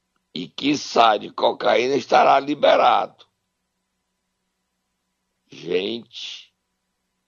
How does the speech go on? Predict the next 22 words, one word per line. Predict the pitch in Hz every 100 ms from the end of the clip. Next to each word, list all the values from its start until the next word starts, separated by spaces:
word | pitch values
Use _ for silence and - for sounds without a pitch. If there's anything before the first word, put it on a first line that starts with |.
| _ _ _ _ _ _ _ _ _ _ _ -
o | - 92
assunto | 80 - - - - - -
é | -
polêmico. | _ - - 117 120 107 101 95 85 - _ - - _ _ _ _ _ _
Ouça | - 214 233 196 - 190
o | 180
Rodrigo | 165 143 151 143
Pacheco, | 110 - 117 107 - 113 95 - - _
ele | - 127 160 165
não | 180
é | 180
de | 123
falar. | - - 165 147 123 95 - _ _ _ _ _ _ _
Aí | - 73
ele | 85 104
abriu | 117 98 107 127
a | 120
boca | 98 101 120 - 113
e | 117
meteu | 127 131 123 _ - 139 185 202
a | 196
peia | - - - 147 151 156 156 151